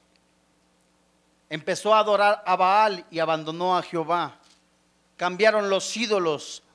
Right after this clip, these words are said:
por la adoración a Jehová de los ejércitos, y por eso grande fue su ruina.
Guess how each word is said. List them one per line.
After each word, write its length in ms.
por 200
la 220
adoración 840
a 100
Jehová 360
de 60
los 200
ejércitos, 840
y 100
por 220
eso 320
grande 360
fue 240
su 140
ruina. 480